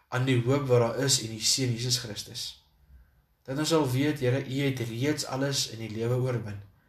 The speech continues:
en dat ons as oorwinnaars kan gaan leef uit die stryd wat ons voer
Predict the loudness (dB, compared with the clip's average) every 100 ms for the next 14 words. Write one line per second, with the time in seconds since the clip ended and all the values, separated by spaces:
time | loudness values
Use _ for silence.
0 | _ _ _ -6 0 2 2 2 -2 0
1 | 0 2 2 2 0 0 -2 -6 -8 -10
2 | _ _ _ _ _ _ _ _ _ _
3 | _ _ _ _ -8 -4 0 0 0 -4
4 | -6 -8 -12 -14 _ _ _ _ _ _
5 | -6 -4 -2 -2 2 2 2 -2 -6 -8
6 | -8